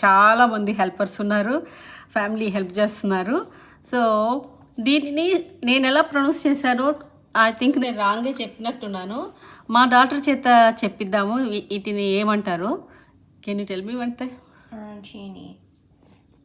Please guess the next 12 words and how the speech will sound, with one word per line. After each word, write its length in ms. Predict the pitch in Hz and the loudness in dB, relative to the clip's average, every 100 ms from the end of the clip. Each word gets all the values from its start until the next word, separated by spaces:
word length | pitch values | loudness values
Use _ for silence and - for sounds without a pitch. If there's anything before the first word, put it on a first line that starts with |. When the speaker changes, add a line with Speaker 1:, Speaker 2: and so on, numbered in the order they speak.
| - 240 466 320 | -16 -8 -8 -6
Speaker 1:
ఇలా 220 | 262 202 | -6 -6
బాల్స్ 420 | 190 202 233 247 | -8 -8 -8 -6
అన్నీ 220 | 233 240 | -6 -6
రెడీ 240 | 214 196 233 | -8 -8 -8
అయిపోయాయి. 760 | 233 208 185 180 180 277 480 - | -10 -12 -16 -16 -12 -10 -10 -10
సెన్-, 280 | 220 208 - | -12 -12 -14
ఈ 80 | 214 | -12
బాల్స్ 380 | 208 226 - | -10 -12 -12
మధ్యలో 480 | 208 196 220 262 508 494 - 240 | -12 -10 -10 -10 -10 -12 -14 -14
చిన్న 200 | 220 233 | -12 -12
స్మాల్ 340 | - 214 208 | -12 -12 -12
స్మాల్ 460 | 208 208 208 214 | -12 -12 -10 -10